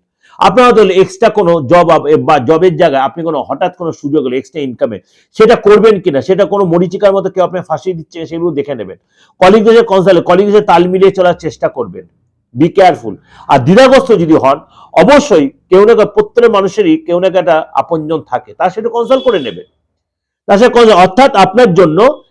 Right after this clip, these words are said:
জুন মাস পর্যন্ত বা জুনের সেকেন্ড উইক বা ফার্স্ট উইক পর্যন্ত আপনার জন্য কিন্তু কাজের জায়গাটা ভালো দেখা যাচ্ছে, কাজের জায়গাটা ভালো দেখা যাচ্ছে। আমি কিন্তু ব্যক্তিগত কারণ নয়, আপনার কিন্তু এটা আমি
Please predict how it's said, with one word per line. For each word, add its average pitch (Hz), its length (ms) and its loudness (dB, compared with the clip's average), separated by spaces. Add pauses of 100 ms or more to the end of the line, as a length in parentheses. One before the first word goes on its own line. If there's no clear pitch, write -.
(220)
জুন 240 260 2
মাস 277 300 2
পর্যন্ত 185 560 0
বা 160 520 2 (320)
জুনের 240 280 4
সেকেন্ড 226 540 0
উইক 180 140 0
বা 170 100 4
ফার্স্ট - 360 -2
উইক 233 120 -4
পর্যন্ত 180 160 -2
আপনার 170 240 -2
জন্য 175 140 -4
কিন্তু 196 140 -2
কাজের 147 300 -2
জায়গাটা 170 240 0
ভালো 131 200 0
দেখা 117 280 -2
যাচ্ছে, 139 460 0 (600)
কাজের 190 240 4
জায়গাটা 240 220 4
ভালো 233 180 6
দেখা 208 240 4
যাচ্ছে। - 340 -2
আমি 165 180 2
কিন্তু 226 340 0
ব্যক্তিগত 190 480 0
কারণ 170 300 2
নয়, 165 300 -2
আপনার 175 360 -4
কিন্তু 147 320 -8
এটা 156 180 -2
আমি 196 300 -6